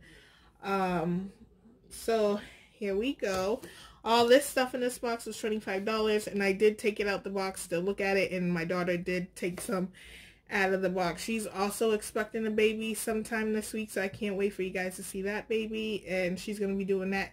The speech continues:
unboxing. So here we got, I believe everything is newborn, yes. Mm, what does it say? My mom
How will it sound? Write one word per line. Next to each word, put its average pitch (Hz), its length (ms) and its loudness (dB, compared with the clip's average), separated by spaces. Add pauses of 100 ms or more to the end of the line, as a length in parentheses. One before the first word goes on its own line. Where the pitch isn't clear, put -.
unboxing. 196 840 -6 (1080)
So 277 360 8
here 294 440 4
we 294 240 -2
got, 240 640 2 (1300)
I 220 60 2
believe 247 240 6
everything 233 420 6
is 202 160 2
newborn, 190 440 0
yes. - 540 -8 (1500)
Mm, 214 380 -2 (1120)
what 254 160 -6
does 392 160 0
it 440 120 6
say? 440 280 0 (1300)
My 240 500 6
mom 220 840 0